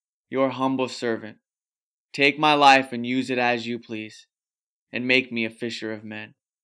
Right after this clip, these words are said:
In Jesus' name. Okay, Genesis chapter three, verse one.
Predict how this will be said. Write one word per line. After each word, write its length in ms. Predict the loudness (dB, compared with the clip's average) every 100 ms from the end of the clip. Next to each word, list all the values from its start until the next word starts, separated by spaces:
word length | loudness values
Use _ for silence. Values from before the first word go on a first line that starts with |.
| _ _ _ -6
In 180 | -4
Jesus' 580 | -4 -2 -2 -2 -4 -6
name. 360 | -10 -10 -12 -18 _ _ _ _ 2
Okay, 400 | 2 4 0 0 _ _ _ _ 0
Genesis 460 | 4 4 4 -2
chapter 320 | 4 4 4 0
three, 240 | 0 0
verse 340 | 0 -4 -4
one. 300 | -10 -14 -14